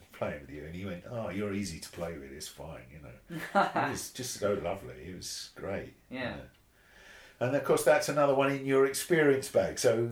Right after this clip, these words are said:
Speaker 1: you, you go, "Hey, my groove must be okay."
Speaker 2: <laughs> Absolutely,
Speaker 1: <laughs> Do you know
Speaker 2: yeah.
Speaker 1: what I mean? And, and so when things happen where you don't feel particularly groovy, you don't immediately think it's you. It,
Speaker 2: Right.
Speaker 1: you know what I mean? It's
Speaker 2: Yeah.
Speaker 1: like,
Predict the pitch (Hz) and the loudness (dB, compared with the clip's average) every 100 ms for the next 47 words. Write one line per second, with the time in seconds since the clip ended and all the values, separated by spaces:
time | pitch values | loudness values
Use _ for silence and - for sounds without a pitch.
0 | 120 131 135 135 131 135 131 240 214 123 | -2 -2 -2 0 2 2 2 -2 -4 -2
1 | 160 151 - 180 175 170 - - - 165 | -2 -2 -2 0 0 -2 -10 -20 -14 -8
2 | 175 - 165 160 170 - 226 226 - - | -8 -6 -4 -2 -2 -2 -2 -2 -6 -10
3 | 170 - 254 - - - 233 156 143 180 | -12 -4 -2 2 4 6 6 4 2 0
4 | 214 - 190 208 208 220 254 117 95 139 | 0 4 6 8 10 10 10 10 4 4
5 | 175 151 151 - 170 170 147 - - - | 6 4 4 8 10 10 4 -8 -12 0
6 | 170 175 - 160 147 - 147 - 127 123 | 0 0 -2 -4 -4 2 2 4 0 -2
7 | - - _ - 127 113 110 117 156 147 | -10 -20 _ 2 4 6 4 4 2 0
8 | - 95 - - - - - 87 82 95 | -2 -2 -4 -8 -8 -6 -6 -8 -6 -6
9 | 78 78 95 120 127 143 139 - 113 120 | -6 -4 -2 -2 2 2 2 -6 -6 0
10 | 139 131 117 117 113 120 113 123 104 131 | 0 0 -2 -2 -4 -4 -4 -6 -6 -2
11 | 143 - - - - 104 104 110 127 147 | 0 -2 -6 -14 -12 -4 -2 -2 -2 -2
12 | 156 - 170 101 87 101 - 120 113 | -2 2 2 2 -2 -4 2 4 4